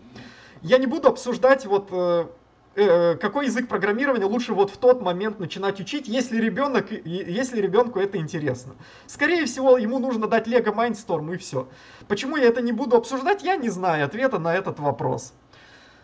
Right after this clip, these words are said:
Сложный вопрос. Если бы у меня был ребенок, и в пятом классе я бы захотел научить его программировать, скорее всего, я бы ему Lego Mindstorm с-, подсунул. Я предположу, что, товарищ Обормотик, твой вопрос касается вузовского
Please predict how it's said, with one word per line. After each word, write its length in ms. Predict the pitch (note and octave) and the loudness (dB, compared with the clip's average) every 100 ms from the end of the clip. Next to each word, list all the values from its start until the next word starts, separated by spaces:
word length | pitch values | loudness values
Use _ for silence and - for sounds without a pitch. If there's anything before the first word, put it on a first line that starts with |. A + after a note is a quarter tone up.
| _ _ - - | _ _ -20 -20
Сложный 420 | - F4 A4+ G4 E4 | -6 2 4 4 4
вопрос. 420 | C4+ C4+ C4+ - | 2 4 0 0
Если 300 | B3+ C4+ B3+ | -4 -4 -6
бы 140 | G#3+ | -6
у 20 | |
меня 220 | A#3+ A#3 A3 | -4 0 0
был 180 | A#3 | 0
ребенок, 540 | A3 A3 A#3+ C4+ A#3 G#3 | 0 0 0 0 0 -4
и 60 | |
в 80 | G3+ | -6
пятом 300 | A3 G#3 G3 | -4 -4 -4
классе 320 | G#3+ B3+ - | -2 -2 0
я 60 | G#3 | -4
бы 80 | F3 | -4
захотел 460 | F#3 G3+ G3+ A3+ | -6 -6 -4 -2
научить 320 | F#3+ F#3+ G#3 G#3+ | -2 -6 -6 -2
его 100 | G3 | -2
программировать, 580 | G#3 G3+ A#3+ D4 B3+ | -2 -2 -2 0 -2
скорее 300 | G3 C#4 E4+ | 0 0 0
всего, 240 | E4 G#3+ G3+ | -2 -4 -2
я 160 | F#3+ | 0
бы 120 | A#3 F#3 | -2 -4
ему 260 | F3 F#3 | -6 -6
Lego 320 | E3 G3 F3 | 2 2 2
Mindstorm 460 | D#3 C3+ A#2+ C#3 A#2 - - | -4 -6 -6 -6 -6 -10 -20
с-, 120 | - | -20
подсунул. 500 | - D3 - D#3 B2+ A#2+ - - | -10 -10 -10 -10 -10 -12 -18 -10
Я 160 | E3 C#4+ | 2 2
предположу, 560 | D#4+ D#4 B3 B3+ C#4 G4 | 2 -2 6 6 6 2
что, 420 | C4+ A#3+ A3+ G#3+ | 2 2 4 2
товарищ 360 | G#3 A3 A3 | 0 -2 -2
Обормотик, 520 | A3+ G#3+ A#3 C#4+ C4 B3 | 0 0 0 -4 -8 -10
твой 260 | A3 C#4 | -2 0
вопрос 380 | A3+ A#3+ C#4 D#4+ | 2 0 -2 -8
касается 680 | - - A3+ A#3 G#3 - G#3 | -6 -4 0 2 2 -2 -4
вузовского 840 | F3 G#3 C4+ A#3 - - E3+ D3 | -2 -4 -4 -6 -6 -6 -2 -2